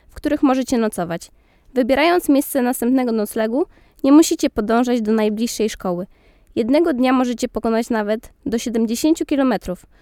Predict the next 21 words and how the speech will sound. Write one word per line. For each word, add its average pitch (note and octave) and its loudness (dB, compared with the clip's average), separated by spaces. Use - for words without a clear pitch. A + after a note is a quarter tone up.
korzystając C#4 2
z A#3+ -4
dostępnych C4 0
środków B3 -8
transportu, G#3+ -4
na A#3 0
przykład - -8
z A#3+ -4
linii D#4+ 8
kolejowej A3+ 0
przecinającej A#3 -4
obszar G#3+ -4
rajdu. F3+ -8
Na A#3 -4
całym G4 4
tym C#4 2
terenie G3+ -2
możecie C4 -2
przeżywać C4 -2
fabularne C#4 2
przygody, G3 -6